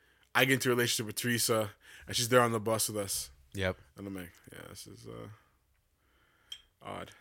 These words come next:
Speaker 1: 'cause we don't talk anymore."
Speaker 2: Yeah, yeah, those bu-, yeah, those bus,
Speaker 1: Those
Speaker 2: uh,
Speaker 1: bus
Speaker 2: bus rides
Speaker 1: rides,
Speaker 2: were
Speaker 1: yeah.
Speaker 2: tough, bro.
Speaker 1: Those bus rides, yeah.
Speaker 2: There's only so much fake sleeping you can, uh,
Speaker 1: You know,
Speaker 2: pretend to
Speaker 1: those
Speaker 2: do.
Speaker 1: fake, those fake, "Oh, I'm on the
Speaker 2: <laughs>
Speaker 1: phone."
Speaker 2: Yeah.
Speaker 1: I hate that feeling, yo. I hate that feeling. Um,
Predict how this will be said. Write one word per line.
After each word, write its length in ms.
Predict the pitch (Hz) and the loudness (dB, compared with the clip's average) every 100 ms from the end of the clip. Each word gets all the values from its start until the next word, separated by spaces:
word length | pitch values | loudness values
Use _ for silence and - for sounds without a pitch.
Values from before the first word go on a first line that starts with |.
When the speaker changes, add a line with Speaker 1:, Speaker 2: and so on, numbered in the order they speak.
| - | -18
Speaker 1:
'cause 120 | 101 101 | -12 -8
we 60 | |
don't 140 | 95 87 | -8 -8
talk 260 | 90 92 | -12 -12
anymore." 200 | 92 92 | -10 -4
Speaker 2:
Yeah, 380 | 87 82 80 73 - - | -2 -2 -4 -6 -12 -8
yeah, 160 | 78 | -6
those 200 | 80 110 | -2 -2
bu-, 200 | 95 104 | -2 -4
yeah, 180 | 104 80 | -4 -6
those 200 | 85 101 | -6 -8
bus, 300 | 95 104 - | -6 -4 -4
Speaker 1:
Those 140 | 101 90 | -4 -4
Speaker 2:
uh, 40 | |
Speaker 1:
bus 220 | 107 123 | -4 -4
Speaker 2:
bus 160 | 113 131 | -2 0
rides 220 | 139 135 | 0 -2
Speaker 1:
rides, 40 | 98 | -4
Speaker 2:
were 60 | |
Speaker 1:
yeah. 60 | 101 98 | -6 -6
Speaker 2:
tough, 180 | 92 - | -6 -10
bro. 100 | 85 | -10
Speaker 1:
Those 180 | 82 95 | -10 -10
bus 300 | 104 110 107 | -12 -12 -10
rides, 260 | 98 98 | -10 -10
yeah. 80 | 101 | -12
Speaker 2:
There's 200 | 101 101 | -8 -4
only 220 | 110 113 | -2 0
so 140 | 107 127 | 0 0
much 180 | 123 | 0
fake 240 | - 127 113 | 2 2 2
sleeping 380 | 120 113 120 107 | 0 -2 -2 -4
you 120 | 104 | -4
can, 180 | 107 104 | -4 2
uh, 40 | |
Speaker 1:
You 140 | 113 120 | 6 10
know, 240 | 127 151 | 12 12
Speaker 2:
pretend 180 | 180 226 | 12 8
to 40 | 120 | 4
Speaker 1:
those 160 | 110 | 4
Speaker 2:
do. 60 | 104 | 6
Speaker 1:
fake, 260 | 131 123 - - 120 - - - - | 6 6 2 -16 -16 -18 -20 -20 -16
those 140 | 110 | -8
fake, 200 | - 120 | -2 -2
"Oh, 180 | 107 117 | -2 -2
I'm 100 | 117 | 0
on 100 | 175 | 0
the 80 | 113 | -2
Speaker 2:
<laughs> 40 | |
Speaker 1:
phone." 540 | - 117 117 113 113 110 160 151 | -4 -2 -2 -4 -4 -4 -2 -2
Speaker 2:
Yeah. 80 | 160 - - _ _ - - - - - - | -4 -4 -6 _ _ -20 -20 -16 -16 -18 -10
Speaker 1:
I 60 | 110 | -6
hate 240 | 113 92 | -4 -4
that 180 | 104 101 | -8 -10
feeling, 340 | - 104 104 101 | -8 -8 -8 -8
yo. 260 | 104 104 101 - _ _ _ _ _ - | -10 -12 -14 -20 _ _ _ _ _ -14
I 80 | |
hate 200 | 101 98 | -10 -10
that 160 | 90 90 | -10 -14
feeling. 400 | - 101 101 101 - _ _ _ _ _ _ - | -14 -10 -10 -12 -18 _ _ _ _ _ _ -10
Um, 680 | 104 107 110 110 110 110 | -6 -4 -4 -4 -8 -10